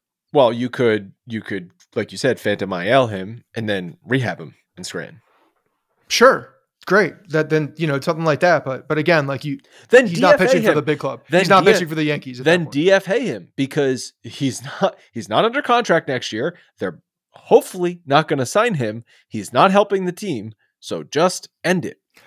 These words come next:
Speaker 2: They're gonna have to at some point if he, if he continues to do this, because the margin for,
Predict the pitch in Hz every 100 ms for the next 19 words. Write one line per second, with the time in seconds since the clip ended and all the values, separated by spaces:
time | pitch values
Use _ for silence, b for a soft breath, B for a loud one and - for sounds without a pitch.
0 | b 226 233 285 294 190 233 - 160 139
1 | 196 185 151 139 156 156 156 170 190 220
2 | 220 139 135 202 143 185 185 165 185 208
3 | 240 240 - 175